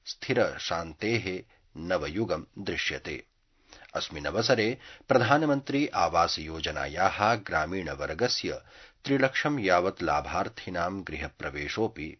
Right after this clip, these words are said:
भवत्। प्रधानमन्त्रिणा अस्याः योजनायाः त्रिलक्ष लाभार्थिभ्यः गृहाणां कुञ्चिकाः समर्पिताः।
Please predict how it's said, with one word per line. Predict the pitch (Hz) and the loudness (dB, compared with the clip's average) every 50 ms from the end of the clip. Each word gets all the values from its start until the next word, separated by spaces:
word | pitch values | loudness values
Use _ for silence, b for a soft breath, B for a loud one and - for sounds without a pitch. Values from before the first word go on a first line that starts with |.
| _ - | _ -12
भवत्। | - 82 76 65 58 58 - - - _ _ _ _ _ b b b b b b b b b b b b b | -10 -8 -6 -6 -6 -8 -8 -12 -20 _ _ _ _ _ b b b b b b b b b b b b b
प्रधानमन्त्रिणा | - 120 101 113 135 143 151 151 143 143 135 139 135 131 139 180 - _ - | -4 -2 2 6 6 6 6 4 2 2 0 0 0 0 0 -2 -4 _ -10
अस्याः | - 98 - - - 117 117 117 113 113 123 123 | -8 -6 -6 -2 2 4 6 4 4 4 2 0
योजनायाः | 110 90 85 85 80 85 80 78 71 73 78 92 95 90 85 101 104 107 | 0 0 -2 -2 -2 -2 0 0 -2 -2 0 0 0 2 2 2 0 0
त्रिलक्ष | - - - 78 73 78 - - - - | -2 -6 -10 -8 -8 -8 -8 -6 -6 -4
लाभार्थिभ्यः | 101 82 73 73 73 - 73 76 73 - - - 113 110 110 - 104 85 71 67 - - B B B B B B B B | -4 -2 -2 -2 -4 -4 -4 -4 -4 -6 -6 -8 -8 -8 -4 -2 -2 -2 -2 -4 -8 -14 B B B B B B B B
गृहाणां | - - 101 - 120 123 123 120 117 110 107 127 139 139 _ _ _ _ - | -4 -4 -2 0 2 4 4 6 4 4 2 0 -4 -10 _ _ _ _ -6
कुञ्चिकाः | 110 98 87 - - 78 - 82 78 82 80 - 117 - - | -6 -6 -4 -6 -6 -6 -4 -4 -4 -4 -4 -6 -10 -12 -12
समर्पिताः। | - - 104 95 80 69 - - 71 - - - - - - | -8 -4 -4 -4 -4 -4 -8 -10 -12 -8 -6 -6 -6 -8 -10